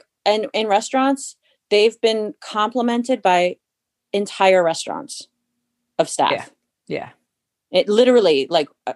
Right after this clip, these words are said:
Speaker 1: a stupid, snarky comment here. We got given a gift certificate to Nobu once, which is a very high-end sushi restaurant. Oliver was in a stroller and Lily was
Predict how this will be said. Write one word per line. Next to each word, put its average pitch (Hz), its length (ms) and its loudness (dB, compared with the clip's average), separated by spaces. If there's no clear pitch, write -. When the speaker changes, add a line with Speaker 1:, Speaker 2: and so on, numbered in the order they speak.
Speaker 1:
a - 180 -4
stupid, 180 600 -4
snarky 165 760 -4
comment 175 380 0
here. 160 100 0
We 170 80 -4
got 175 260 2
given 180 260 0
a 170 40 0
gift 180 240 0
certificate - 540 -8
to 156 80 -2
Nobu 151 420 0
once, 117 320 -10
which 147 140 -8
is 151 80 -6
a 156 40 0
very 160 240 2
high-end 151 480 -2
sushi 170 340 -4
restaurant. 139 440 -4
Oliver 190 360 0
was 175 140 -4
in 160 80 -6
a 160 40 -6
stroller 147 540 -4
and 156 180 -6
Lily 156 280 -2
was 139 360 -8